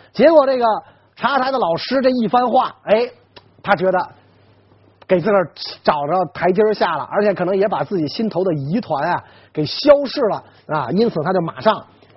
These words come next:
啊跟那个察合台就讲说：“察合台，你确实是胡说八道。”说：“难道术赤不是我的儿子吗？难道术赤不是你的大哥吗？啊，你以后不许这么胡说了。”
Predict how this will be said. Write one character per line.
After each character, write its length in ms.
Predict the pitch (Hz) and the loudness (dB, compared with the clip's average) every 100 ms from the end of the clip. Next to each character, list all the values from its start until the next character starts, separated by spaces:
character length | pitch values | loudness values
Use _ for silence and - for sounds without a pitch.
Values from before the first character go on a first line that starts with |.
| _ - | _ -8
啊 160 | 156 | -6
跟 140 | 143 190 | -4 -4
那 80 | 151 | -4
个 80 | |
察 180 | 135 - | -8 -6
合 80 | 165 | -4
台 140 | 156 | -2
就 80 | 165 | -4
讲 280 | 151 139 104 | -4 -8 -8
说 80 | 135 | -8
：“察 140 | - 208 | -2 0
合 40 | |
台， 240 | 180 214 - | 0 -2 -8
你 140 | - 127 | -10 -4
确 180 | - 254 | 2 2
实 80 | 175 | 2
是 60 | 185 | -2
胡 160 | - | -2
说 100 | 165 | -2
八 120 | 180 175 | 0 0
道。” 160 | 156 - _ _ _ _ _ | -2 -8 _ _ _ _ _
说 100 | - 247 | 0 0
：“难 140 | 269 | 2
道 100 | 285 | 0
术 220 | - 285 | 0 -2
赤 160 | 233 247 | 2 0
不 160 | 202 | 2
是 40 | 269 | 0
我 140 | 214 | 0
的 60 | 175 | 0
儿 160 | 180 | -2
子 80 | 233 | -2
吗？ 100 | 240 220 - _ _ _ _ _ _ _ | -2 -4 -10 _ _ _ _ _ _ _
难 160 | 196 | -4
道 100 | 285 | -2
术 180 | 247 285 | 0 0
赤 160 | 240 240 | 0 0
不 120 | 190 | 0
是 80 | 269 | -2
你 60 | 208 | -2
的 80 | |
大 160 | 170 220 | -2 -2
哥 180 | 202 277 | 2 2
吗？ 160 | 233 - _ - | 0 -6 _ -10
啊， 240 | 135 117 127 | -8 -4 -2
你 80 | 247 | 2
以 40 | |
后 120 | 214 | 4
不 160 | 233 277 | 4 2
许 100 | 190 | 2
这 80 | 175 | 0
么 80 | |
胡 180 | 156 170 196 | -2 -2 2
说 160 | 208 | 2
了。” 280 | 190 - - | 2 -6 -20